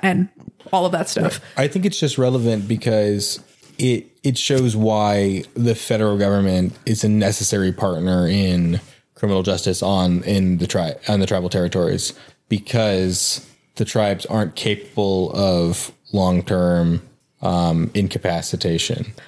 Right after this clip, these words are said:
Speaker 1: Right. They're, they're, like, legally not allowed to.
Speaker 2: Legally not allowed
Speaker 1: They're
Speaker 2: to.
Speaker 1: also,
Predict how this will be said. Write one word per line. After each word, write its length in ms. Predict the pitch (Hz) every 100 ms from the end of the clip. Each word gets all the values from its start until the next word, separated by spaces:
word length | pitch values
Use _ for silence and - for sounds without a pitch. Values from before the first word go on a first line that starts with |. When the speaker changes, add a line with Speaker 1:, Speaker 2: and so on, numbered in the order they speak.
| _
Speaker 1:
Right. 240 | - 165 -
They're, 200 | 233 233
they're, 280 | 226 233 226
like, 200 | 214 190 - - -
legally 440 | 208 220 220 208
not 180 | 214 175
allowed 380 | 170 165 170 180
to. 240 | - 202
Speaker 2:
Legally 280 | 104 104 101
not 120 | -
allowed 280 | 90 90 165
Speaker 1:
They're 100 | 202
Speaker 2:
to. 60 | 190
Speaker 1:
also, 640 | 185 - 185 170 175 151